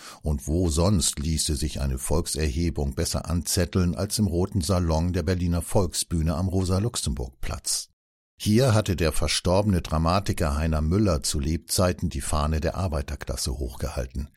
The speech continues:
Hier wird heute der deutschen Energiewirtschaft der Kampf angesagt. Am Dienstagmorgen um zehn Uhr fällt der Startschuss. Vertreter der Initiative "Wir zahlen nicht"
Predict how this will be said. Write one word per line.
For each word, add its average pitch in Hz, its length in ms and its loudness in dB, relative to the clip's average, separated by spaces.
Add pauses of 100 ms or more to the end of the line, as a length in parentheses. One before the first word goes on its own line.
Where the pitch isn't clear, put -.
(280)
Hier 92 340 2
wird 76 320 0
heute 82 440 2
der 71 200 0
deutschen 76 460 -2
Energiewirtschaft 80 920 0
der 101 100 -2
Kampf - 380 -6
angesagt. - 680 -8 (500)
Am 92 200 4
Dienstagmorgen 104 960 4
um 76 160 0
zehn 110 380 2
Uhr 104 260 2
fällt 82 300 -2
der 90 140 0
Startschuss. - 840 -2
Vertreter - 640 -2
der 78 120 0
Initiative 80 960 0
"Wir 71 240 -2
zahlen 95 480 0
nicht" 101 300 0